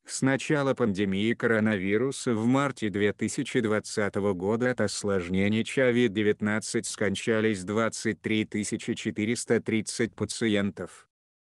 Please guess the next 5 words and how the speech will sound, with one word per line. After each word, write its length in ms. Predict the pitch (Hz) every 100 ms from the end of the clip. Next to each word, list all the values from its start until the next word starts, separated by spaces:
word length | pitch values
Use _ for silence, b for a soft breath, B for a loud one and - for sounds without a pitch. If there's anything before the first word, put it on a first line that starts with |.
| _
Сейчас 720 | - - 127 110 - 104 -
упор 380 | 117 - 98 101
делается 600 | 98 95 92 92 - 117
на 100 | 107
вакцинации. 920 | 104 101 - - 98 82 - - 76